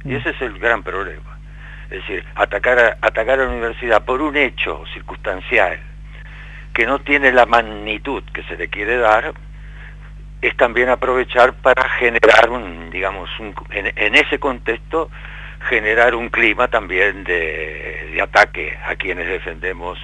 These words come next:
Speaker 1: el plebiscito, etcétera, ¿no? Es decir, esa es una, es un, es un elemento en cuestión. Pero yo, si me permite, si me voy a permitir,
Speaker 2: Sí, claro.
Speaker 1: si-, siempre, digamos, altero un poco lo,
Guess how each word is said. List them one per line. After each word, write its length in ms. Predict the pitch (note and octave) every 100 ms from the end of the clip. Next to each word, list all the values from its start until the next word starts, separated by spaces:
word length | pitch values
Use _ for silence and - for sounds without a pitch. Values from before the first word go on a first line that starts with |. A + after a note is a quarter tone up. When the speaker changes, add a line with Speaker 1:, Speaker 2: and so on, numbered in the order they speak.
| -
Speaker 1:
el 80 | F#2+
plebiscito, 760 | F#2+ F#2+ A2+ D#3 D3+ - D#3+ - - - - - -
etcétera, 640 | - F#2 G2+ - - - F2+ -
¿no? 80 | - - - - - -
Es 120 | F#2
decir, 200 | - F#2+ -
esa 260 | C#3+ D#3
es 100 | D3+
una, 200 | A2+ F#2 -
es 180 | G2+ -
un, 140 | F2
es 420 | E2+ - G#2 G2 F2+
un 60 |
elemento 440 | E2+ F2 F2 F#2 -
en 60 |
cuestión. 380 | F2+ F2 - G2+
Pero 180 | C#3 D#3
yo, 160 | F#3 F3+ - - - - - - - -
si 80 | -
me 160 | A2+
permite, 580 | A2 A#2+ A#2 B2+ - A#2+ -
si 60 | D#2
me 160 | D#2
voy 220 | D#2+ G2+
a 40 | F2
permitir, 680 | G2 F#2 F2 - D#2+ E2+ F#2+ -
Speaker 2:
Sí, 360 | - G#3 F#3+ -
claro. 200 | D3+ C3
Speaker 1:
si-, 240 | G#2+ -
siempre, 760 | B2+ A2+ G#2 F#2 E2+ D#2 E2+ - - - - - -
digamos, 420 | F#2+ G2 E2+ F2 -
altero 380 | F2+ - A2+
un 140 | F#2 D#2
poco 400 | G2+ G2+ E2+ D#2+
lo, 140 | D#2